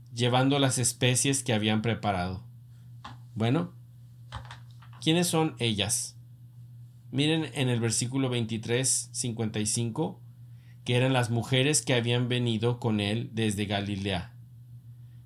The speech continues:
Estas mujeres habían apoyado su ministerio, viajado con él, y en el versículo diez ahora las nombra. Era María Magdalena y Juana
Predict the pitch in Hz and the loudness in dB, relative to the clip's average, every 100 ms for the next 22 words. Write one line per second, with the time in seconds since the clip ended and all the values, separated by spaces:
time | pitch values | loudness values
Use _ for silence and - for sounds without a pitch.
0 | - - 170 185 220 214 165 127 117 135 | -6 -2 0 0 -2 0 4 4 4 2
1 | - 127 117 123 135 131 123 117 117 120 | 2 2 2 4 2 0 0 2 2 2
2 | 123 110 107 107 135 135 135 160 165 - | 2 2 2 0 2 2 2 -2 -4 -14
3 | - - - - 117 107 120 110 107 104 | -20 -20 -16 0 0 4 2 2 0 2
4 | 156 170 165 165 - - - - 127 139 | 4 4 4 -2 -8 -20 -18 -4 2 4
5 | 143 147 139 180 220 185 - 151 156 151 | 4 2 0 -2 -2 -2 2 4 4 2
6 | - - - - 123 127 127 113 120 143 | -2 -8 -8 2 4 6 4 2 2 2
7 | 117 107 110 - - - - - - 120 | 4 2 0 -6 -20 -20 -20 -20 -6 0
8 | 123 120 120 117 117 120 147 170 185 202 | 4 4 4 0 2 2 2 2 2 2
9 | 175 123 117 131 135 - - - - - | 4 4 2 0 -2 -12 -20 -20 -20 -20
10 | - - - - 117 - 143 147 123 107 | -20 -20 -12 -2 -2 0 4 4 6 2
11 | 110 | 0